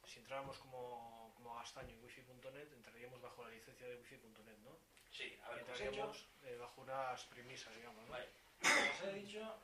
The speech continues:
Speaker 1: Entonces,
Speaker 2: eh,
Speaker 1: bueno,
Speaker 2: vale, vale.
Speaker 1: igual.
Speaker 2: Sí.
Speaker 1: Entonces, eh, nosotros podríamos constituir en Gastaño, si saliera la idea,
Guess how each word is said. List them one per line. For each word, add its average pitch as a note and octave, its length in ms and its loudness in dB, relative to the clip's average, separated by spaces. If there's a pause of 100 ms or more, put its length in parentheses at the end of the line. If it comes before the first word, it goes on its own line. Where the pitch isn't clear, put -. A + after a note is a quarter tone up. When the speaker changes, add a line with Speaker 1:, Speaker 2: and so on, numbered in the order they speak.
Speaker 1:
Entonces, C#3+ 380 -4
Speaker 2:
eh, - 120 -8
Speaker 1:
bueno, C3 160 -2 (260)
Speaker 2:
vale, - 160 -8
vale. - 160 -10
Speaker 1:
igual. C3+ 260 2 (640)
Speaker 2:
Sí. - 200 -14 (500)
Speaker 1:
Entonces, D#3 760 -4
eh, - 580 -2 (480)
nosotros C3+ 340 -8
podríamos D3 400 -2
constituir C3+ 600 -6
en C3 140 -2
Gastaño, C#3 460 -6
si - 140 -8
saliera A#2+ 720 -8 (140)
la A#2 120 -10
idea, C3 400 -6